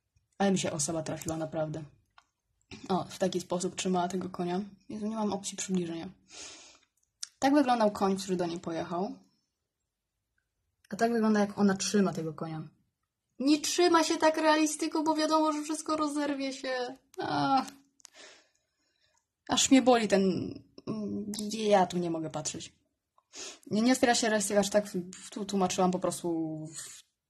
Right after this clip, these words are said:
jak ten. Mogę ci zwrócić pieniądze, ale na twój koszt wysyłasz konia z powrotem. W sensie, że ona płaci za wysyłkę, ja jej po prostu zwracam pieniądze za konia.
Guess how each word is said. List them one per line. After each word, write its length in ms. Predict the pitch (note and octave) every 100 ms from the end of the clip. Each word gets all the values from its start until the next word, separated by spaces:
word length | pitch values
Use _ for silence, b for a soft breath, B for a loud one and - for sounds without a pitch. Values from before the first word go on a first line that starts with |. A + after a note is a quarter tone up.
| -
jak 380 | F3 D#3+ - -
ten. 260 | D#3+ E3+ - B B
Mogę 180 | A3+ C4+
ci 120 | C4+
zwrócić 320 | A#3 B3+ A#3
pieniądze, 340 | - G#3+ A#3+ A#3+
ale 220 | G3 G3+
na 100 | G3
twój 200 | G3 G#3
koszt 220 | G3+ F#3+
wysyłasz 340 | F3+ F#3+ F3 -
konia 280 | F3 E3+
z 60 | D#3+
powrotem. 540 | F#3 E3 D3 D3 D3+
W 60 | -
sensie, 340 | F3+ F3+ E3+
że 260 | E3 E3 -
ona 240 | G3 F3
płaci 260 | - E3 F3+
za 100 | E3+
wysyłkę, 520 | F3 - G#3+ - G#3+
ja 100 | F#3+
jej 80 | F3+
po 80 | E3+
prostu 280 | D#3+ D3 D3+
zwracam 420 | D3+ D3 D3 D3
pieniądze 500 | E3 D3+ D3+ D3+ D3+
za 500 | D#3+ D3+ D3+ D3 C#3+
konia. 480 | C#3+ G#3+ A#3+ B3 B3+